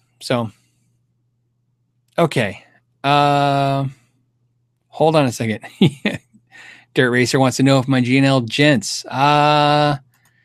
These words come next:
it, it, I think the answer to that question is it gents if you know how to gent,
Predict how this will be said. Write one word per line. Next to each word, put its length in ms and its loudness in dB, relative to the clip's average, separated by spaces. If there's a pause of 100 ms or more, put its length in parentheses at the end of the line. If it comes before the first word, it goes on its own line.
(320)
it, 220 -8 (120)
it, 200 4
I 140 4
think 380 2 (220)
the 260 4
answer 240 2
to 40 0
that 140 2
question 340 2
is 240 0
it 180 2
gents 520 2
if 240 -4
you 140 -6
know 120 -2
how 140 2
to 100 0
gent, 460 -6